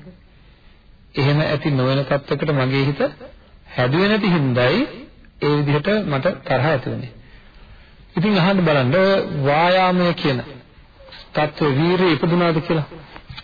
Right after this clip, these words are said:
මම ආය තරහ එන්නේ නැති වෙන්න මගේ හිත හදනවා. මම ආය තරහ එන්නේ නැති වෙන්න මම තරහ කපලා දානවා. ආය තරහ උපදින්නේ නැති වෙන්න මගේ හිත හදනවා.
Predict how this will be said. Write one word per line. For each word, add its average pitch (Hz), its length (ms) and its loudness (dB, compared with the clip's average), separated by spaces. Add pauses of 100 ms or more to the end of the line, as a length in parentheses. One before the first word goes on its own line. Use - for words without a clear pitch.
(1500)
මම 131 200 0
ආය 123 200 0
තරහ 120 260 0
එන්නේ 131 240 0
නැති 120 200 -2
වෙන්න 120 160 0
මගේ 117 220 -2
හිත 127 120 -4
හදනවා. - 360 -10 (1500)
මම 151 260 0
ආය 170 220 2
තරහ 151 280 0
එන්නේ 160 180 2
නැති 151 180 0
වෙන්න 139 140 2
මම 160 180 0
තරහ 165 240 0
කපලා 185 280 0
දානවා. 120 320 0 (560)
ආය 151 240 2
තරහ 151 260 0
උපදින්නේ 165 380 2
නැති 170 160 0
වෙන්න 165 160 2
මගේ 151 200 2
හිත 143 120 0
හදනවා. 123 340 -2